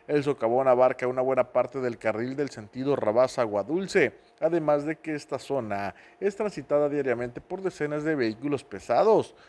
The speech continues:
lo que aceleró el daño en la carpeta de asfalto. Vecinos hacen un llamado a las autoridades locales para que atiendan cuanto antes esta afectación, pues en caso de que el socavón siga creciendo, el camino podría verse amenazado con ser cerrado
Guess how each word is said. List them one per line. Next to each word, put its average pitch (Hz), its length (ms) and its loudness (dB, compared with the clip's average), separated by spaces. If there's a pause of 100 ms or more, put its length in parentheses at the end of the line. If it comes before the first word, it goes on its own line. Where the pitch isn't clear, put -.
(180)
lo 233 140 -2
que 254 100 -4
aceleró 147 360 2
el 135 120 0
daño 101 480 2 (200)
en 214 140 -8
la 226 80 -2
carpeta 123 520 -4
de 85 100 -6
asfalto. 127 680 2 (340)
Vecinos 139 460 -6
hacen 143 220 -12
un 143 180 -10
llamado 135 460 4
a 139 40 2
las 127 200 2
autoridades 117 600 0
locales 127 440 -2
para 170 180 -2
que - 120 -8
atiendan 160 520 -4
cuanto 110 420 -2
antes 107 440 -4
esta 156 220 -6
afectación, 165 720 -4 (440)
pues 202 180 -4
en 180 80 -2
caso 156 340 -2
de 147 100 -4
que - 120 -12
el 117 60 -10
socavón 117 460 -4
siga 131 280 -8
creciendo, 98 680 -4 (280)
el 214 140 -4
camino 180 380 0
podría 139 240 -2
verse 143 300 0
amenazado 135 640 0
con 98 180 -12
ser 123 220 -6
cerrado 104 680 -2